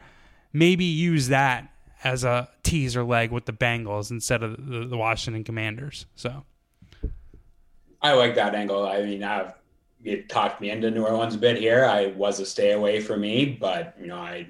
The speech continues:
Speaker 2: I'd have no issue teasing up New Orleans, uh, especially given the info you just provided.
Speaker 1: Awesome, dude. Well, let's go to your third pick here.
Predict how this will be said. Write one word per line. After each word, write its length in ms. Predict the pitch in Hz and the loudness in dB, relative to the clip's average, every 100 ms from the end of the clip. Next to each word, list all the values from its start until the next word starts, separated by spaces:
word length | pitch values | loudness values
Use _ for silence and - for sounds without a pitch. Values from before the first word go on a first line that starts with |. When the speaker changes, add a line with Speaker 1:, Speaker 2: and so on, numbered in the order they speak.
| - | -14
Speaker 2:
I'd 140 | 90 | -14
have 220 | 90 95 92 | -8 -8 -8
no 240 | 90 85 | -6 -4
issue 560 | 87 - 95 87 85 85 | -4 -8 -8 -10 -10 -14
teasing 400 | - 104 87 90 | -6 -6 -6 -10
up 260 | 90 90 - | -12 -14 -14
New 160 | 101 95 | -10 -8
Orleans, 580 | 90 82 85 82 - - | -8 -10 -12 -14 -16 -18
uh, 240 | 82 85 82 | -18 -14 -14
especially 360 | - 87 85 | -12 -12 -12
given 240 | 85 85 85 | -12 -12 -12
the 100 | 85 | -14
info 260 | 85 120 | -12 -12
you 300 | 165 85 - | -12 -12 -12
just 160 | - - | -12 -14
provided. 340 | 85 82 87 - _ _ _ _ _ _ _ _ _ _ _ - 147 | -12 -12 -14 -18 _ _ _ _ _ _ _ _ _ _ _ -16 -6
Speaker 1:
Awesome, 380 | 147 180 147 | -4 -2 -2
dude. 260 | 127 139 135 | 0 -2 0
Well, 140 | 147 | 4
let's 140 | 160 143 | 4 6
go 120 | 185 | 6
to 80 | 160 | 6
your 160 | 160 | 6
third 380 | 156 - 151 147 | 4 4 4 4
pick 240 | 147 123 - | 2 0 0
here. 340 | 127 120 110 | 0 0 -6